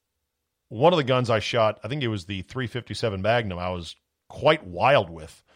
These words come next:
Of course, the, you know, the target wasn't that far away, but it was far enough away that,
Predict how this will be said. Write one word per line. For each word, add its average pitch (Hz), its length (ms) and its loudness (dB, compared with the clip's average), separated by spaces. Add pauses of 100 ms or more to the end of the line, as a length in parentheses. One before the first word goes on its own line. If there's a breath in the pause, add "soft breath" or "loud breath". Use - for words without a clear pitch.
(240 soft breath)
Of - 60 -20
course, 143 280 2
the, 120 300 -6 (120)
you 127 80 -4
know, 117 80 -2
the 107 80 -6
target - 560 0
wasn't 180 240 -2
that 120 160 0
far 113 260 2
away, 92 480 -2 (920)
but 123 380 4
it 135 120 0
was 120 580 -4 (160)
far 165 260 6
enough 151 220 6
away 131 320 4
that, 110 460 0